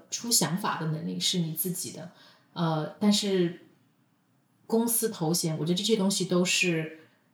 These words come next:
有太多不可控的因素了，所以，所以我觉得可能就是把握住自己能够把握的东西是比较重要的吧。呃，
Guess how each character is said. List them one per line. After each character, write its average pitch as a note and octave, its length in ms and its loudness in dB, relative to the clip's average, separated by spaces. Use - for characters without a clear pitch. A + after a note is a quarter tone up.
有 E3 640 4
太 - 180 2
多 A3 100 6
不 G#3+ 120 0
可 F3+ 160 -4
控 F#3 240 -2
的 D#3 80 0
因 E3+ 200 -4
素 - 320 -6
了， - 220 -10
所 - 200 2
以， E3+ 400 4
所 - 140 0
以 F3+ 60 6
我 E3+ 80 6
觉 D#3+ 140 0
得 F3 80 0
可 F3 120 0
能 D3+ 120 2
就 F3+ 80 0
是 F3 160 0
把 D#3 180 -6
握 F#3+ 140 6
住 F#3+ 200 2
自 - 120 -4
己 F3+ 100 8
能 D#3+ 140 6
够 B3 140 4
把 C#3 180 2
握 E3+ 100 0
的 D#3 60 -2
东 D#3 160 -6
西 F3 140 -4
是 F3+ 100 -2
比 F3+ 80 -6
较 - 160 -8
重 F3 240 2
要 D#3 200 -4
的 - 80 -8
吧。 - 280 -12
呃， F3 500 2